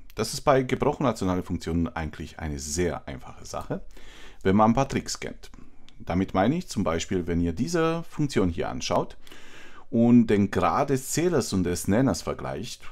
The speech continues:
Grad, damit ist gemeint natürlich die höchste Potenz in Zähler und Nenner. Wie ihr erkennen könnt, in Zähler und in Nenner steht hier eine zwei, das bedeutet, der Grad ist gleich. Dann kann man nur die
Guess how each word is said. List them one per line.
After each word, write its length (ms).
Grad, 480
damit 280
ist 160
gemeint 680
natürlich 340
die 140
höchste 260
Potenz 440
in 120
Zähler 340
und 200
Nenner. 340
Wie 80
ihr 60
erkennen 380
könnt, 320
in 200
Zähler 400
und 80
in 80
Nenner 260
steht 300
hier 140
eine 160
zwei, 340
das 160
bedeutet, 560
der 80
Grad 320
ist 260
gleich. 560
Dann 480
kann 240
man 300
nur 340
die 380